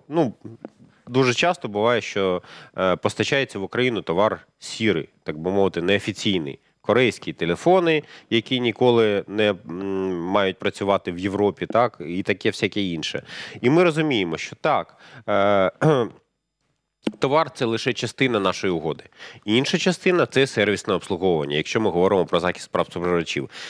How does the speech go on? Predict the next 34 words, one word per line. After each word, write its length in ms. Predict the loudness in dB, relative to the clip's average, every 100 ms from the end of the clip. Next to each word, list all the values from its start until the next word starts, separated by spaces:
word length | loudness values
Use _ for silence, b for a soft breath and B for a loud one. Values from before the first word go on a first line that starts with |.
| B
Якщо 280 | -2 0 0
ми 120 | 0
купуємо 640 | -4 -10 0 2 2 0 -6 B B -4
товар, 360 | 0 2 0 -4 _ -2
е, 300 | 2 4 2 -2
у 360 | -2 0 -2 -4 _ _ _ _ -8
авторитетному 680 | -6 -2 -4 -2 -2 -2 -6
магазині, 640 | -4 -4 -4 -2 -2 -4 -4
так, 220 | -4 -4
якому 380 | -8 -10 -10 -10
вже 160 | -8 -6
давно 280 | -4 -4
довіряємо, 580 | -4 -2 0 0 -2 -6
так, 240 | -8 -8 -8
який 200 | -6 -6
існує 260 | -2 -4
десятки 400 | -4 -4 -4 -4
років 300 | -4 -4 -6
в 20 | -8
Україні, 560 | 0 2 2 2 0 B B B 0
е, 240 | 2 2
мабуть, 360 | 2 -2 -2 -4
що 160 | -4 -4
таких 360 | -4 -4 -4
ускладнень 440 | -4 0 0 -2 -8
не 80 | -2
має 300 | 2 2 0
бути, 320 | -4 -12 -6
або 220 | -2 2
вони 220 | 2 0 -2
дуже 280 | -4 -2
рідко 320 | -2 -4 -8 -6
мають 200 | -6 -4
траплятися. 600 | -6 -4 -4 -6 -16